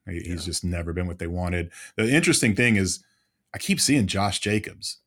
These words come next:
Speaker 1: Uh,
Speaker 2: Hmm.
Speaker 1: it's, <laughs> it, people, Bengals fans wanting him to go get him. It is insane. That is, y-, y-, his market value on Spot Rack, four years, forty million.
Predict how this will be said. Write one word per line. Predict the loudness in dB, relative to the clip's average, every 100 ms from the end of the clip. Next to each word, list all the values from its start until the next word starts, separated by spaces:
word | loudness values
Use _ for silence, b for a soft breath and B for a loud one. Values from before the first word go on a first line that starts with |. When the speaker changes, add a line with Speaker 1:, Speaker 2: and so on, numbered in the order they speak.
| _ -4
Speaker 1:
Uh, | -2 -2
Speaker 2:
Hmm. | -4
Speaker 1:
it's, | -4 0 0
<laughs> | 0 -2
it, | 0 0 -2 -4 -2 0 2
people, | 2 2
Bengals | 2 2 2
fans | 2 2 2
wanting | 2 2
him |
to | 2
go | 2
get | 2 2
him. | 2 0 B B B B -4
It | 2
is | 4 4
insane. | 2 2 0 2 0 -2 -10 _ _ _
That | 2 2
is, | 0 -2 -10 _ _ _ _ _ _ _ _ -16
y-, | -14 -12
y-, | -16 -18 _ -4
his | -2 2
market | 2 2 2
value | 2 2 0
on | -2
Spot | -4 -6 -6
Rack, | -12 -12
four | -6 -4 -2
years, | -2 -2 -6
forty | -8 -6 -6
million. | -6 -10 -12 -16 -20